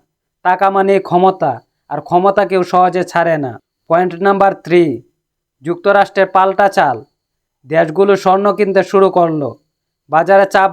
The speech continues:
বাড়ল, স্বর্ণের মান ও চাহিদা বেড়ে গেল। তখন যুক্তরাষ্ট্র কি করলো? তারা সুদের হার বাড়ালো, ডলারের সরবরাহ টান টান করলো, বিশ্ববাজারে বার্তা দিল, ডলার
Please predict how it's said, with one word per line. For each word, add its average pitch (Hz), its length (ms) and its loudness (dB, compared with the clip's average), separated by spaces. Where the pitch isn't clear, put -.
বাড়ল, 180 280 2
স্বর্ণের 190 460 0
মান 190 140 2
ও - 80 2
চাহিদা 185 460 2
বেড়ে 185 260 2
গেল। 165 160 0
তখন 180 280 0
যুক্তরাষ্ট্র 196 540 0
কি 190 100 0
করলো? 196 400 0
তারা 175 220 2
সুদের 190 420 2
হার 170 200 2
বাড়ালো, 165 440 0
ডলারের 180 480 2
সরবরাহ 185 460 4
টান 190 160 0
টান 196 160 0
করলো, 160 320 -2
বিশ্ববাজারে 196 640 0
বার্তা 175 380 2
দিল, 185 220 -2
ডলার 175 280 0